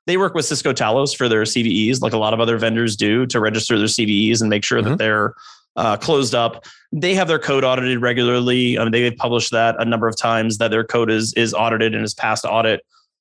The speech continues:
Speaker 1: um, for the last few times that it's been through it. So they're pretty well tested and buttoned up. There was a vulnerability about, I guess it was about five years ago,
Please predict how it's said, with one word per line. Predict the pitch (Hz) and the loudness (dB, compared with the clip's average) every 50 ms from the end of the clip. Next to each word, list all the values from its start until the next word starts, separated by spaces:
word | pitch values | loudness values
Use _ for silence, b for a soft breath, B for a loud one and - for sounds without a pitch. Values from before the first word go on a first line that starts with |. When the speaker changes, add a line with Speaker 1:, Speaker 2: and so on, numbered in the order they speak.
| _ | _
Speaker 1:
um, | 127 123 123 117 117 120 113 113 110 107 101 | -2 0 2 2 2 2 0 0 -2 -2 -4
for | 107 - 135 120 | -4 -4 -2 0
the | 110 | 0
last | 110 107 113 113 110 - | 0 0 0 0 -2 -2
few | - 117 | -4 -4
times | 104 - 113 110 113 110 | -2 -2 -2 0 0 0
that | 110 110 | 0 0
it's | 113 110 - | -2 -2 -2
been | - 113 113 110 107 | -2 -2 -2 -2 -2
through | 113 - 117 117 120 | -2 -2 0 2 2
it. | 117 - | 0 0
So | - - 143 135 131 123 B B B B B B B | -2 0 0 0 0 0 B B B B B B B
they're | - - - - | -2 0 0 0
pretty | - - - 285 247 262 | 0 -2 -2 0 0 2
well | 214 190 175 165 | 2 2 0 0
tested | - - 143 139 135 - - 147 | 0 -2 -2 -2 -2 -2 -4 -2
and | 135 131 123 | -2 -2 0
buttoned | 123 127 - 131 123 117 | 0 0 0 0 0 0
up. | 117 120 123 - - | 0 0 -2 -2 -2
There | 143 160 | -2 0
was | 165 160 139 | 0 0 -2
a | 147 | 0
vulnerability | 131 170 226 254 226 160 120 127 127 127 131 127 | 0 0 0 0 0 0 0 0 0 2 0 0
about, | 113 113 104 107 110 - | 0 0 0 0 -2 -2
I | |
guess | 233 294 - | -4 -2 -2
it | 311 | 0
was | |
about | 190 - 92 - | 0 0 -2 -2
five | - - 110 98 113 117 113 | -2 -2 0 0 0 0 0
years | 110 117 127 | 0 0 0
ago, | 147 139 147 151 147 160 160 b | 0 0 0 2 2 0 -2 b